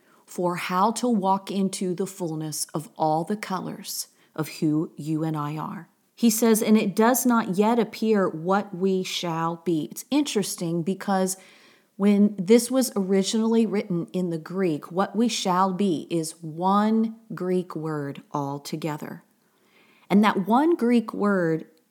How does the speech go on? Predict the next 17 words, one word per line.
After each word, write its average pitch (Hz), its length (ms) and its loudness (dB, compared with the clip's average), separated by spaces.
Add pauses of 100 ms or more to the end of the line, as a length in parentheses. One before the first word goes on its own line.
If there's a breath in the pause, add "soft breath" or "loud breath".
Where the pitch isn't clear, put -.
(160)
actually 247 760 2
means 160 460 2
it 208 240 2
does 233 320 2
not 233 300 2
yet 196 280 0
appear 165 680 -4 (180)
what 196 340 2
we 185 480 0
have 196 460 2
been, 143 320 -6 (1120 soft breath)
what 202 400 2
we 185 440 0
should 202 500 0
be, - 320 -8 (920)
what 170 320 -2
we 165 400 -2